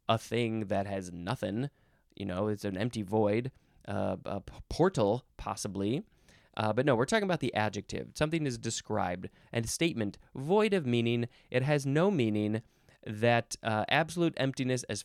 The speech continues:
far as the mind or sense can determine. Hmm. Hmm. Okay.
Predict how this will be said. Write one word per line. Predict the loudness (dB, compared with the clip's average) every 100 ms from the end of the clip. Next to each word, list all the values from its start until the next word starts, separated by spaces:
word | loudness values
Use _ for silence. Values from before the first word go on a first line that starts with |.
| 0
far | 2 4 2
as | -2
the | -2
mind | 0 0 0
or | -2 -2
sense | 0 0 0
can | -4
determine. | -6 -6 -4 -4 -4 -8 -12 _ _ _ _ _ _ _
Hmm. | 0 2 0 -4 -12 _ _ -8
Hmm. | -6 -6 -8
Okay. | -6 -2 -2